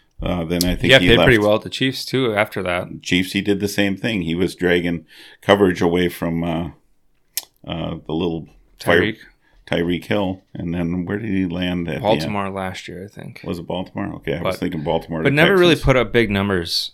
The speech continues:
Speaker 1: No,
Speaker 2: in
Speaker 1: but,
Speaker 2: any of those
Speaker 1: but I
Speaker 2: places.
Speaker 1: think he scares a lot of teams, you know, because he can, uh,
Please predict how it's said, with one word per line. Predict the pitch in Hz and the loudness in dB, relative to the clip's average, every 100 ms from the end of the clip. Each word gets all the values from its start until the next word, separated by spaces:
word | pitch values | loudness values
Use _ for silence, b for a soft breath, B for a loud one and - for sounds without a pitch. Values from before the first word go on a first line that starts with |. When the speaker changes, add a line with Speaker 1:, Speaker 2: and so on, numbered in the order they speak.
| - | 0
Speaker 1:
No, | 165 135 | 4 4
Speaker 2:
in | 107 107 | 2 0
Speaker 1:
but, | 98 | 2
Speaker 2:
any | 98 | 0
of | 92 | 0
those | 90 | 2
Speaker 1:
but | 98 | 6
I | 117 | 6
Speaker 2:
places. | 117 92 92 90 - | 6 2 2 -2 -4
Speaker 1:
think | 98 | -2
he | 104 | -2
scares | - - 101 95 | -2 6 8 8
a | 85 | 0
lot | 87 80 | 0 -2
of | 82 | -4
teams, | 85 85 76 71 - b b b b - | -2 -2 -2 -6 -12 b b b b -4
you | 90 | -4
know, | 82 | -2
because | 80 80 82 82 | -6 -2 -2 -2
he | 80 | -6
can, | 82 76 78 | -4 -4 -4
uh, | 80 80 | -6 -8